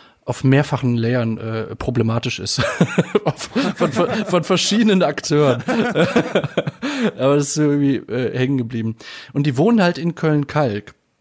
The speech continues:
Und, ähm, neben Tommy ist, äh, noch der, der Freund Mario, gespielt von Hilmi Sözer.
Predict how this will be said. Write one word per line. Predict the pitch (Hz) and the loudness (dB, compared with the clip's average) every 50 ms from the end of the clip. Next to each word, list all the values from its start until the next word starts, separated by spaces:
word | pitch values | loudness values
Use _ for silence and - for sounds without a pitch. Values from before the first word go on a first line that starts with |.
| _ _ _ _ _ _ _ - | _ _ _ _ _ _ _ -16
Und, | - - 131 123 127 123 - - | -6 -2 2 2 2 2 -2 -4
ähm, | - 127 123 123 123 123 131 127 90 - - - | -4 0 0 2 2 2 2 0 -2 -4 -8 -8
neben | - 147 135 147 156 170 165 147 139 | -4 0 0 2 2 2 0 0 0
Tommy | - 160 156 175 170 160 156 - - _ | 0 0 0 2 0 0 -2 -6 -8 _
ist, | - 139 - - - | -4 -2 0 0 -2
äh, | - 131 135 131 131 127 123 | 0 0 0 2 2 0 0
noch | 104 120 123 117 - | 0 -2 -2 -2 -4
der, | - - 127 123 120 | -2 -2 0 0 0
der | 120 117 117 | 0 -2 -4
Freund | - - - 131 151 147 - - | -4 -2 0 0 0 0 0 0
Mario, | 127 123 139 160 156 185 185 196 208 226 247 254 - | 0 2 2 0 0 2 2 4 4 2 2 -2 -4
gespielt | - 151 135 - - - 175 185 180 | -6 -6 -6 -6 -6 -4 -4 -4 -4
von | - - 147 139 | -4 -4 -2 0
Hilmi | 135 151 156 151 139 123 | 0 2 2 2 0 0
Sözer. | 117 120 135 147 - - 190 202 240 240 | 0 0 0 0 0 0 0 0 0 -2